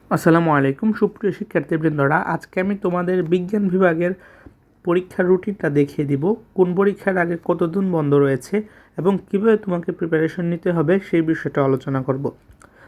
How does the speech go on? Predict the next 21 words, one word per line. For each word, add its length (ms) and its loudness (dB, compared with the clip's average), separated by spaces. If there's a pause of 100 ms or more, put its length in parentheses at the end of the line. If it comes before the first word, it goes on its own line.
তুমি 200 0
যদি 160 2
বিজ্ঞান 420 -2
বিভাগের 460 0
এইচএসসি 440 -2
পঁচিশ 380 -2
ব্যাচের 240 2
একজন 180 0
শিক্ষার্থী 520 -2
হয়ে 180 2
থাকো, 300 -6 (440)
আমি 140 2
মনে 260 0
করি 180 0
ভিডিওটি 400 0
তোমার 240 -2
না 200 2
টেনে 340 0
পুরোটা 280 2
দেখা 300 0
উচিত, 280 -2